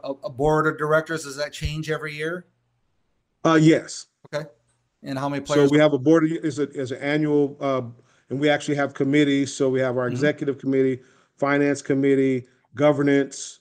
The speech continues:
Speaker 2: um, service committee, scholarship committee, uh, development. So we, we, and we keep guys coming, 'cause again, it was a ten-year, ten, eleven-year period the coach was here,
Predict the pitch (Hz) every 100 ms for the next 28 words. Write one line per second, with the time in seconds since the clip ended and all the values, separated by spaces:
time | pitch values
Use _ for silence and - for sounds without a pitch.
0 | - 127 127 120 117 113 - 147 139 147
1 | - 143 139 139 131 127 - 139 147 135
2 | 139 - 135 131 131 131 127 _ _ _
3 | _ _ - 123 123 120 147 147 147 143
4 | 139 - _ _ - 156 139 139 160 151
5 | 151 156 - 151 135 147 - - 165 -
6 | - 143 143 139 123 - 151 147 131 123
7 | 143 175 147 123 - 131 123 123 175 160
8 | 143 143 135 131 - 151 135 139 135 131
9 | 127 143 131 120 143 131 - 117 131 131
10 | 123 -